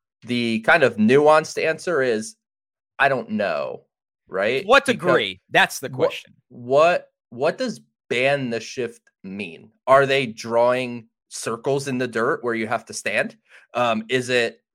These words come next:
Speaker 1: you can only have four in the dirt, three in the grass? Is it you have to have two infielders on each side of second base? Like, when you, when you say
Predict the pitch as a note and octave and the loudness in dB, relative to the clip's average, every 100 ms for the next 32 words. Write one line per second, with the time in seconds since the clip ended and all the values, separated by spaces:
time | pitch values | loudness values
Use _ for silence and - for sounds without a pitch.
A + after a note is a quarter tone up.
0 | _ _ B2+ B2+ B2+ G#2+ A#2+ B2+ A#2 B2 | _ _ -10 -6 -6 -2 -2 -2 0 4
1 | A#2 A2+ - _ _ _ B2+ B2+ B2+ A#2 | 4 4 -4 _ _ _ 2 2 0 -2
2 | A2 B2 C3 - A#2+ A#2 A2 F#2+ G#2 A2+ | 0 0 0 -6 -8 -4 -4 -4 0 4
3 | D3 F3+ - - _ A2+ A2 A#2 A2+ G#2+ | 4 0 -8 -20 _ -8 -6 -4 -2 -4
4 | _ _ _ G#2+ A2 B2 - A2+ A#2+ A#2+ | _ _ _ -8 0 0 2 -2 2 0
5 | A2+ - B2+ B2+ A#2+ C3+ C3+ B2+ A#2 G#2 | -2 -8 -4 -2 -4 -6 -4 -4 -4 -4
6 | - A2+ A2+ A#2+ A2+ G#2 - A2 F2 F2 | -6 -12 -6 0 0 -2 -4 -6 -6 -2
7 | C3 F#3+ G3 - _ _ - A#2+ - _ | -2 -2 -6 -16 _ _ -2 -2 -2 _
8 | _ _ _ _ _ B2 D#3+ - _ G2 | _ _ _ _ _ -10 -10 -12 _ _
9 | A#2+ C#3 D3+ D#3+ A2+ | -4 -4 -2 -2 -2